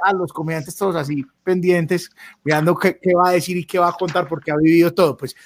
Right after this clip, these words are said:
empiece por ahí. Venía de Cuba a hacer un programa con Jaime Garzón, nada más y nada menos,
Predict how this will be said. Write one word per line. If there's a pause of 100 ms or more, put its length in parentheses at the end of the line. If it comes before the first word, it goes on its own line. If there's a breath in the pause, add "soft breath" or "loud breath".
(240 soft breath)
empiece
por
ahí. (360)
Venía (220)
de
Cuba
a
hacer
un
programa
con
Jaime
Garzón,
nada
más
y
nada
menos,